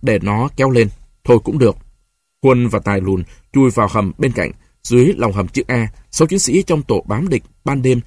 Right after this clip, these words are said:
đang tựa lưng vào bờ công sự. Họ duỗi chân, co chân, đủ các kiểu. Họ ngủ, người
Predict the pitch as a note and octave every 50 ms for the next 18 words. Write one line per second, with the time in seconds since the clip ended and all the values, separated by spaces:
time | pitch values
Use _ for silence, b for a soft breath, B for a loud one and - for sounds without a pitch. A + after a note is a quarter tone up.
0 | b b b b A2+ A#2+ A#2+ A2+ A2+ G#2+ G2 - A2+ - - C3+ C#3+ C#3 C3 -
1 | - G2+ F2+ E2 - - F#2 E2 - - B2 A2 - G2+ E2+ - - - _ _
2 | _ _ - A#2+ A2+ F#2+ A2 - C#3+ D#3 D#3 - C#3+ B2+ A#2+ b b b b b
3 | - B2 A#2+ A#2 - B2 A#2 A2 G#2 b b b b D3 D#3+ B2+ - - G#3+ -
4 | - A2+ F2 - - - - _ _ _ _ - - B2+ B2+ A#2+ A2+ G#2 F#2 F2
5 | - - _ _ _ _ - A#2+ B2 B2 A#2+ A#2 A2+ A2